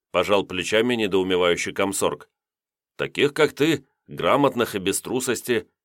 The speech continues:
нам бы побольше. А то вон в третьей роте из сорока человек пополнения один единственный комсомолец. Остальные или в годах,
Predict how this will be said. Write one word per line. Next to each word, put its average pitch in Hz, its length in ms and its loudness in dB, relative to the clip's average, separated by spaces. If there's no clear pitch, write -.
нам 87 260 0
бы 95 120 0
побольше. 101 640 0
А - 160 0
то 110 100 4
вон 127 200 4
в - 60 -12
третьей 120 340 2
роте 120 280 4
из 98 100 -2
сорока 104 340 2
человек 104 400 2
пополнения 104 800 2
один 131 320 4
единственный 127 560 2
комсомолец. 90 760 -2
Остальные 120 640 2
или 117 220 2
в 98 100 -2
годах, 117 480 2